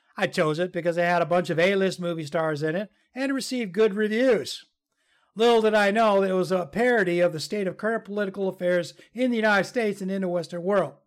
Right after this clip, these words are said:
The movie takes place in nineteen thirty-three, but frequently goes back in time to nineteen eighteen, where the main characters met at the end of World War One in a hospital.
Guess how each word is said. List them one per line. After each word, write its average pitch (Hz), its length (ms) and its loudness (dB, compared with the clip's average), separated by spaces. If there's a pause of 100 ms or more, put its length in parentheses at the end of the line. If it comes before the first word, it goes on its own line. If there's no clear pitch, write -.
(140)
The 170 80 -8
movie 190 180 2
takes 202 300 -2
place 208 340 0
in 185 100 -4
nineteen 190 380 -2
thirty-three, 196 840 0 (240)
but 254 200 -2
frequently 269 440 -2
goes 214 240 2
back 202 260 0
in 185 80 -2
time 190 240 -2
to 190 80 -6
nineteen 175 400 -4
eighteen, 202 600 -2 (240)
where 214 160 0
the 180 80 -4
main 254 260 0
characters 190 580 -2
met 175 240 -4
at 175 120 -8
the 180 120 -8
end 185 120 -4
of 175 60 -8
World 175 200 -2
War 190 160 -2
One 160 320 -4 (160)
in 247 140 -2
a 233 40 2
hospital. 226 520 -2